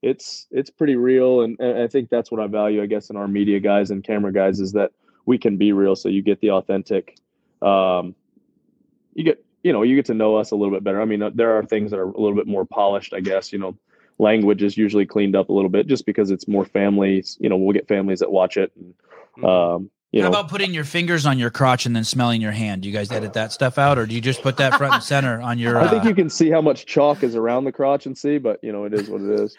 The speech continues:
Speaker 2: <laughs> Not
Speaker 1: You
Speaker 2: an
Speaker 1: get, you
Speaker 2: actual
Speaker 1: ded-,
Speaker 2: shot.
Speaker 1: deductive reasoning, you know?
Speaker 3: I don't understand how anyone, uh, thinks that that's family appropriate.
Speaker 1: Uh, it's
Speaker 3: And, and
Speaker 1: probably not family appropriate.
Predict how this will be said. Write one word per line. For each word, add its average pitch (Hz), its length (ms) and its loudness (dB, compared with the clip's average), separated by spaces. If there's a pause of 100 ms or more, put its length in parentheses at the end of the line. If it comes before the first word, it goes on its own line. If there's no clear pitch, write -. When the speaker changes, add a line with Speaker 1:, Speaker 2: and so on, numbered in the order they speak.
(120)
Speaker 2:
<laughs> - 120 -20
Not 135 80 -10
Speaker 1:
You 131 60 0
Speaker 2:
an 131 60 4
Speaker 1:
get, 135 60 4 (160)
you 143 60 6
Speaker 2:
actual 131 120 0
Speaker 1:
ded-, 165 80 2
Speaker 2:
shot. 120 180 -6
Speaker 1:
deductive 185 560 2
reasoning, 120 560 0
you 101 100 -6
know? 107 240 -6 (1300)
Speaker 3:
I 190 40 -10
don't 208 120 -6
understand 151 500 0
how 147 120 4
anyone, 139 600 2 (340)
uh, 104 380 2 (580)
thinks 143 220 2
that 113 120 -4
that's 123 260 -2
family 123 440 0
appropriate. 95 580 -2 (460)
Speaker 1:
Uh, 113 160 2
it's 110 80 2
Speaker 3:
And, 123 100 0
and 135 100 -4
Speaker 1:
probably 131 200 2
not 107 180 -4
family 95 240 -6
appropriate. 101 460 -6